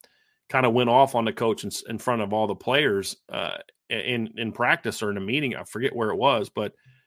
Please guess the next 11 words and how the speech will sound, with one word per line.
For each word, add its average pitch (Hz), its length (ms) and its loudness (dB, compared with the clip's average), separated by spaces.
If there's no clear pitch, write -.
you 120 120 -2
couldn't 139 420 4
bench 156 280 4
the 131 120 4
kid 120 280 0
because 117 300 2
you 110 60 -4
didn't 131 180 8
have 135 140 4
anybody 107 280 0
else. - 360 -12